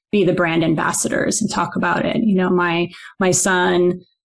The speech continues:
Jacob, said, you know, "Mommy, does this mean everyone can wear a skirt now? Once this clothing line, is that what that means?" So he's very aware of the impact that, um, stereotype will have, um, on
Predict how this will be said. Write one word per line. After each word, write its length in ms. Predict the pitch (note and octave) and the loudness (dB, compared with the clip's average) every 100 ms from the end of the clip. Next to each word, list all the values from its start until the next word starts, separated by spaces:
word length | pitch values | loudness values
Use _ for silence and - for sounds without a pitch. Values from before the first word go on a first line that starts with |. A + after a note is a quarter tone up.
| _ - | _ -4
Jacob, 380 | F3+ F3+ F#3 - | -2 0 0 -2
said, 440 | - F3 F3 E3+ | 0 0 0 0
you 120 | G3 | 0
know, 180 | F#3+ F3+ | 0 2
"Mommy, 400 | G3 A#3 A#3 G#3+ | 2 4 4 4
does 200 | G#3+ G#3 | 2 2
this 240 | A3 A3 | 0 2
mean 320 | A#3+ A#3+ A#3 - | 2 4 2 0
everyone 520 | G3 G3 B3 B3+ C4 | 0 2 4 4 4
can 200 | A#3 B3+ | 4 4
wear 140 | B3 B3+ | 4 2
a 60 | |
skirt 340 | - - B3 B3+ | 0 0 0 2
now? 480 | B3 B3 C4 C4+ C4+ - | 2 2 2 0 -2 -4
Once 340 | G3 A3 A#3 | 0 2 2
this 140 | B3+ - | 0 -2
clothing 340 | A#3 A3+ B3+ | 0 2 4
line, 240 | B3+ B3+ A#3+ | 4 4 2
is 100 | - | 0
that 160 | G3+ G#3 | 0 0
what 120 | A#3 | 0
that 200 | A#3+ - | -2 0
means?" 420 | G#3 A3 C4 C4 | 2 4 4 2
So 140 | A3+ | 2
he's 280 | G3+ C4 B3 | 2 2 0
very 360 | G3+ G#3 D4+ D4+ | -2 0 2 2
aware 560 | F#3+ E3+ F3 A3 F3 | 0 0 0 2 0
of 160 | D#3+ F#3 | 0 -2
the 160 | F#3+ - | -2 0
impact 720 | G3+ - - F3+ - - - | 0 0 -2 -4 -4 -8 -6
that, 340 | F#3 - - - _ _ _ - | -4 -2 -2 -6 _ _ _ -4
um, 160 | F3+ | 0
stereotype 800 | E3+ - F#3 F3+ F3+ F#3+ E3+ D#3+ - | 0 2 2 2 2 0 0 -2 -2
will 180 | F#3+ F3 | 0 2
have, 560 | E3 F#3+ E3+ - F3+ - - _ _ _ - | 0 0 0 0 -4 -8 -18 _ _ _ -2
um, 280 | F#3+ F3+ | 0 2
on 380 | F#3+ F3+ F3+ F3 | 2 0 0 2